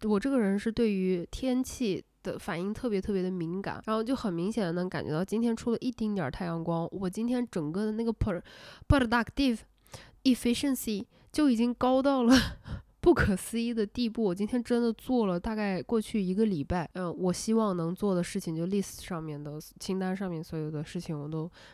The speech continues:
差不多做完了。然后还有一个呢，就是我过去的一周多的时间呢，这个精神状态是确实非常的差。呃，这个主要是因为社会新闻。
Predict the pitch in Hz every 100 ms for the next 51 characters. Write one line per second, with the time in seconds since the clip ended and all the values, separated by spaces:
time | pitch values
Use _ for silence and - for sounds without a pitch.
0 | - 185 165 165 - 151 - - 190 208
1 | 254 240 208 202 233 165 165 165 160 175
2 | 170 - - 165 156 165 156 151 - 208
3 | 190 - 214 180 - 117 - - 175 208
4 | 196 - 185 180 180 - - 196 196 190
5 | 165 - 160 151 - 175 185 160 156 -
6 | 170 160 - 196 190 151 165 185 175 -
7 | 180 151 - 151 - - 151 - 131 120
8 | 143 185 196 - 135 139 131 - - -
9 | - - 135 139 208 196 185 139 135 -
10 | 180 175 175 147 135 - 185 185 - 156
11 | 107